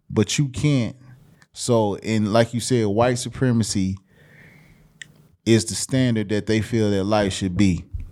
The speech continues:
White picket fist didn't come from us, it came from them. So I'm just saying, bro. <laughs>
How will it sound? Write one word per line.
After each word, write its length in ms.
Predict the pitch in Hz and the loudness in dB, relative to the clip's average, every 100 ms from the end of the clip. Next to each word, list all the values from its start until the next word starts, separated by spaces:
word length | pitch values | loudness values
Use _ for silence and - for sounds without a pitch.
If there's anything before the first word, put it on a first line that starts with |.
| - - - _ - | -14 -16 -20 _ 0
White 260 | 110 127 | 2 2
picket 240 | 147 117 104 | -2 -4 -2
fist 260 | 139 123 | 2 2
didn't 200 | 107 98 - | 2 -2 0
come 160 | 113 | -2
from 200 | 92 95 | 0 0
us, 200 | 104 87 | 2 0
it 100 | 85 | -4
came 240 | - 110 87 | -2 0 0
from 220 | - 85 | -2 0
them. 240 | 95 73 | 0 0
So 180 | - 78 | -4 0
I'm 120 | 87 92 | 2 2
just 220 | 87 - | 0 2
saying, 320 | 90 76 62 | 2 2 -2
bro. 280 | 69 80 98 _ _ _ - - - - _ _ _ _ _ _ _ _ _ _ _ | -2 -4 -4 _ _ _ -4 -4 -4 -14 _ _ _ _ _ _ _ _ _ _ _
<laughs> 20 | _ | _